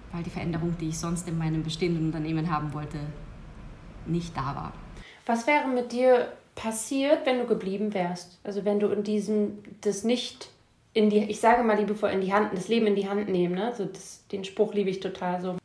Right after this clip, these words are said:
Speaker 2: Du hättest es einfach so über dich weiter ergehen lassen. Was wäre mit dir geschehen? Als Mensch, als Persönlichkeit?
Speaker 1: Ich wäre eingegangen wie eine Blume, glaub ich.
Speaker 2: Ja.
Speaker 1: Das ist,
Speaker 2: Ja.
Speaker 1: wenn du dich nicht, äh, wenn du dich nicht entfalten kannst. Ich hab's ja auch,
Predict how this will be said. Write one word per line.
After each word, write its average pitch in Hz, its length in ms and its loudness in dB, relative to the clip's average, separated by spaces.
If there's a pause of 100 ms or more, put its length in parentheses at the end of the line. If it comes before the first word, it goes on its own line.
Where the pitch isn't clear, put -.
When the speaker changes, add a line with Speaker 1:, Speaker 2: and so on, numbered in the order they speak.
Speaker 2:
Du 226 80 -2
hättest 240 240 2
es - 60 -4
einfach 233 220 4
so 240 80 0
über 226 120 6
dich 226 220 2
weiter 220 240 8
ergehen 220 360 4
lassen. 185 280 2
Was 202 160 0
wäre 214 200 6
mit 208 140 2
dir 208 140 2
geschehen? 214 480 -2
Als 190 220 -6
Mensch, 214 340 2
als - 140 -8
Persönlichkeit? 196 1040 -2 (120)
Speaker 1:
Ich - 100 -10
wäre - 120 -2
eingegangen 214 480 0
wie 202 40 -4
eine 202 100 -4
Blume, 233 400 -4
glaub 185 260 -8
ich. 185 140 -6
Speaker 2:
Ja. 208 100 -4
Speaker 1:
Das 196 220 -8
ist, - 320 -8 (600)
Speaker 2:
Ja. 208 80 -10 (800)
Speaker 1:
wenn 196 160 2
du 202 80 -2
dich 208 160 0
nicht, 208 380 -4
äh, 202 300 -2 (260)
wenn 202 160 -2
du 208 80 -2
dich 202 160 -6
nicht 208 180 -6
entfalten 226 640 -2
kannst. 226 400 -6
Ich 214 160 -6
hab's 220 200 -2
ja 226 200 8
auch, 226 120 2